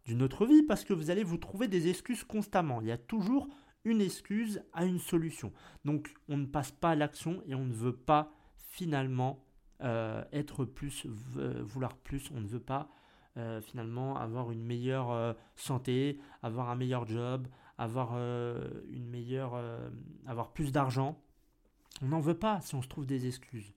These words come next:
On n'en veut pas. Alors, pourquoi justement sortir de, de sa zone de confort ? Premièrement, c'est pour mieux se connaître.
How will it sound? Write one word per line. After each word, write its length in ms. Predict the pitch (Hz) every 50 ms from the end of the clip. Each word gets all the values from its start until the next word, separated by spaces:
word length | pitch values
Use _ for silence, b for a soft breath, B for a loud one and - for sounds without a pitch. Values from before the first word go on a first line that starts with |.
| _ _ _ _ _ _ -
On 60 | 120
n'en 100 | 135 139
veut 140 | 123 143 147
pas. 320 | 147 185 185 180 - _ _ _ _ _ _ _ _ _ _ _ _ _ _ _ _ _ _ _ _ _ _ _ _ _ _ _ _ _ _ _
Alors, 240 | 143 151 143 - B B B B B _
pourquoi 360 | - 226 214 - - 294 285
justement 380 | 208 196 - - 175 156 170 170
sortir 400 | - - 120 - - - 180 165
de, 220 | 127 113 110 - -
de 160 | 120 107 110
sa 300 | - - - - 113 104
zone 300 | 98 104 123 139 135 127
de 100 | 107 104
confort ? 500 | 101 - 92 87 - - - - - _ _ _ _ _ _ _ _ B B B B B B B B B B _
Premièrement, 400 | - 196 196 202 196 190 226 262
c'est 160 | 254 - 185
pour 200 | - - - 123
mieux 240 | 123 131 151 190 208
se 100 | 202 -
connaître. 500 | - - 147 101 - - - - - -